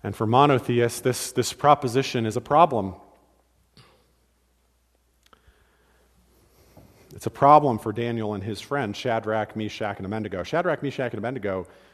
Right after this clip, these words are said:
kind of get the focus of this passage. It's a problem for them because, as we already saw in Daniel one, when the whole world around them was zagging, they zigged.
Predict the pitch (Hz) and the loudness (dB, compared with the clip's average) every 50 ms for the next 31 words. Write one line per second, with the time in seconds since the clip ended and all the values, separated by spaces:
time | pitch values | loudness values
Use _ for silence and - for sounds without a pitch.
0 | _ _ _ - 143 143 139 107 127 120 - 95 - - - 127 120 - 98 92 | _ _ _ -8 -6 -6 -4 -4 -6 -8 -10 -14 -10 -6 -4 -4 -4 -4 -10 -12
1 | - 98 80 80 85 82 87 - - - - - - _ _ _ _ _ _ _ | -12 -14 -12 -10 -10 -10 -10 -10 -12 -14 -16 -18 -20 _ _ _ _ _ _ _
2 | _ _ _ _ _ _ _ - 101 95 - - 104 104 - - - - _ _ | _ _ _ _ _ _ _ -10 -10 -10 -8 -8 -10 -10 -12 -14 -18 -20 _ _
3 | _ _ _ _ _ _ _ _ _ _ _ _ _ _ _ _ _ _ _ _ | _ _ _ _ _ _ _ _ _ _ _ _ _ _ _ _ _ _ _ _
4 | _ _ _ 104 - - - - 147 151 151 131 123 117 - 113 107 104 107 101 | _ _ _ -18 -18 -10 -2 2 4 4 4 4 0 -4 -6 -6 -4 -4 -4 -4
5 | 98 95 95 107 104 - 131 120 113 - - - _ _ _ _ - 117 117 - | -4 -6 -8 -10 -8 -6 -6 -6 -6 -8 -14 -18 _ _ _ _ -6 -6 -4 0
6 | 127 143 156 180 165 147 - 156 147 139 127 117 131 127 123 123 120 113 110 110 | 2 2 2 2 0 0 0 -2 -2 0 -2 -2 -4 -4 -2 -4 -4 -4 -4 -4
7 | 117 123 120 113 104 104 104 104 104 98 - - - 143 143 143 143 139 131 117 | -2 -2 -2 -2 -4 -4 -6 -6 -6 -8 -8 -6 -4 -2 0 0 0 0 -2 -2
8 | 123 131 123 117 117 113 113 117 113 117 117 104 104 104 104 95 92 92 110 120 | -2 -2 -2 -2 -2 -2 -2 -2 -4 -4 -4 -6 -4 -6 -6 -8 -6 -4 -2 -2
9 | 117 120 117 98 104 92 92 95 90 87 85 92 107 113 110 104 92 95 104 90 | 0 -2 -2 -4 -6 -8 -8 -10 -10 -12 -10 -6 -6 -4 -4 -6 -6 -8 -8 -8
10 | 80 80 92 | -8 -10 -16